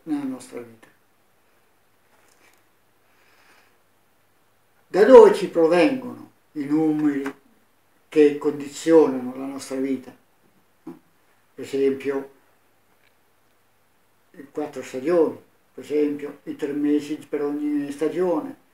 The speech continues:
per esempio, i dodici mesi dell'anno, eh, eccetera, eccetera. Ci vengono da quello che è un progetto di creazione.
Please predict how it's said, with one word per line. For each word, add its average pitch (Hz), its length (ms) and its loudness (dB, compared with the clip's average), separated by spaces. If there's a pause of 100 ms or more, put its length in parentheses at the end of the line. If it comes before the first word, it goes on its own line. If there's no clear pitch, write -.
(160)
per 143 120 -14
esempio, 147 420 -2
i 143 60 -12
dodici 151 540 0
mesi 147 840 -2 (240)
dell'anno, 147 760 -4 (360)
eh, 139 760 -6 (420)
eccetera, 147 520 -2
eccetera. 131 440 -12 (560)
Ci - 140 -6
vengono 175 640 2 (600)
da 202 160 -6
quello 208 240 6
che 180 260 -2
è - 80 -18
un 190 260 -10
progetto 139 540 -8
di 139 100 -10
creazione. 131 540 -16